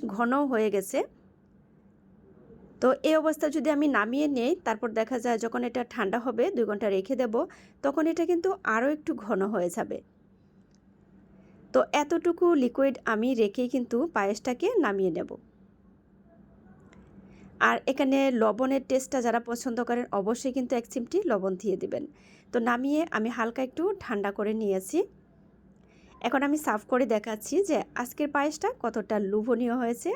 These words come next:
আর সুন্দর হয়েছে। আমার এই সহজ রেসিপিটা ভালো লাগলে সবাই পাশে থেকে সাপোর্ট করবেন আর বেশি বেশি করে শেয়ার করে দিবেন। আর বাসায় কিন্তু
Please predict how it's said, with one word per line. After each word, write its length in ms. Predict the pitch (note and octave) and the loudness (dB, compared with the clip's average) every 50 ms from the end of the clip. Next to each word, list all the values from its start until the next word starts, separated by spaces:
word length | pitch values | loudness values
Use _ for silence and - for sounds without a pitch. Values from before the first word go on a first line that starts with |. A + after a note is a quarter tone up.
| - | -4
আর 100 | - F#3+ | -4 -6
সুন্দর 340 | G3+ - - G3 F#3 F3+ F3 G3+ | -6 -6 -6 -4 -4 -4 -4 -4
হয়েছে। 400 | A3 - - F#3 - - - - - - - - - - - - - - - - - - - | -4 -6 -6 -6 -8 -10 -12 -12 -14 -20 -20 -20 -20 -20 -20 -20 -20 -20 -20 -20 -20 -6 -2
আমার 240 | - B3+ C4+ D4+ D4+ D4 - | 0 2 2 2 0 -2 -2
এই 140 | E4+ D#4+ | -4 -4
সহজ 300 | D#4+ - C#4 A3+ B3+ B3 A#3+ C#4 C4 | -2 0 0 0 2 0 0 0 -2
রেসিপিটা 360 | C4 C4 - B3 C4+ C4+ C#4 | -2 -2 -2 -2 -2 -2 -2
ভালো 220 | C#4 C#4 B3+ C4 | -2 -2 0 0
লাগলে 260 | C4 C4 C4+ B3+ D4 G#4 | 0 0 0 -2 -2 -4
সবাই 260 | A#4+ - F#4 G3 G#3+ G3+ | -4 -2 -2 -2 -2 -2
পাশে 260 | - G3 - - G#3+ | -4 -6 -6 -6 -6
থেকে 180 | - G#3+ A#3 | -6 -6 -6
সাপোর্ট 340 | A3 - A3+ G#3 A#3 A3 G#3+ G#3+ | -6 -6 -6 -6 -6 -6 -6 -6
করবেন 280 | B3 A#3 A#3 E4 G#4+ - - - - - - - | -6 -4 -4 -4 -6 -6 -10 -18 -20 -20 -10 -6
আর 120 | - G3 | -4 -4
বেশি 300 | F3+ F3 G#3 B3+ - - | -2 -2 -2 -2 -2 -2
বেশি 220 | C4+ D4+ D4 - D#4 | -2 -4 -4 -4 -4
করে 180 | D#4 E4 F4+ - | -2 -2 -2 -2
শেয়ার 280 | - - - - F#3+ - | -2 -4 -6 -6 -6 -8
করে 200 | - - - - | -8 -8 -10 -10
দিবেন। 280 | - - - - - - - - - - - - - - - _ _ - _ _ _ _ _ - - - - - - - | -10 -10 -10 -10 -10 -12 -14 -20 -20 -20 -20 -20 -20 -20 -20 _ _ -20 _ _ _ _ _ -20 -20 -20 -20 -20 -10 -6
আর 80 | G3+ F#3 | -4 -2
বাসায় 380 | F3+ G3 F#3+ G3+ - C#4 C#4 C#4 | 0 0 0 0 0 -2 0 0
কিন্তু 220 | D4+ C#4+ C#4+ - | 0 0 2 2